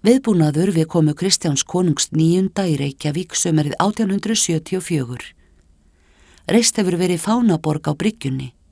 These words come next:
Úti fyrir eru stærri og smærri seglskip.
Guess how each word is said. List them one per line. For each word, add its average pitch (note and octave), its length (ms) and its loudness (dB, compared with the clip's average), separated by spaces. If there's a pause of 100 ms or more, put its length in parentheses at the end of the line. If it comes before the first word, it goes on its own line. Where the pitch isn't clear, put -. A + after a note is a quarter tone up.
(640)
Úti F#3+ 300 0
fyrir F#3+ 400 -2
eru D3 180 -2
stærri E3+ 600 0
og C3 140 -2
smærri D#3 460 0
seglskip. - 760 -4